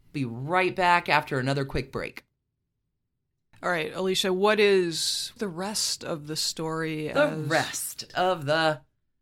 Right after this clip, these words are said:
Speaker 1: trash candy
Speaker 2: Mm-hmm.
Speaker 1: story tale today? Phylicia Rashad has gone on to do some very impressive things since her time as Claire Huxtable. She and Bill Cosby starred in the sitcom Cosby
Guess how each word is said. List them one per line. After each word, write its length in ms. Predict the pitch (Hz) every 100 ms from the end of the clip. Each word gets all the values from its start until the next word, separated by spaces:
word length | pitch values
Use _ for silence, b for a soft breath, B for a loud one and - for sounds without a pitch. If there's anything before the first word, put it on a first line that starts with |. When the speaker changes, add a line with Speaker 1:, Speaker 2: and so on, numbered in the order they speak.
| _ -
Speaker 1:
trash 560 | - 139 151 156 -
candy 540 | - 131 147 165 165 160
Speaker 2:
Mm-hmm. 280 | 175 165 165
Speaker 1:
story 400 | 156 151 147 139
tale 420 | 143 123 120 120
today? 540 | - 101 57 - - _ _ _ _ _ -
Phylicia 320 | 285 339 415
Rashad 380 | 339 320 240 226
has 220 | 208 190
gone 220 | 190 196 185
on 160 | 175
to 80 | 165
do 160 | 160 180
some 240 | - 202
very 300 | 185 175 175
impressive 500 | 165 156 135 - 110
things 300 | - 65 -
since 320 | - 151 143
her 120 | 147
time 280 | 135 139 117
as 100 | 110
Claire 260 | - 120 101
Huxtable. 640 | 110 87 - - - 50 _ _ _ _ -
She 240 | - 156
and 100 | 160
Bill 160 | 143 135
Cosby 460 | - 156 151 143
starred 320 | 139 - 139
in 100 | 135
the 60 | 127
sitcom 600 | 123 - - - 131 117
Cosby 580 | - 143 143 143 208 247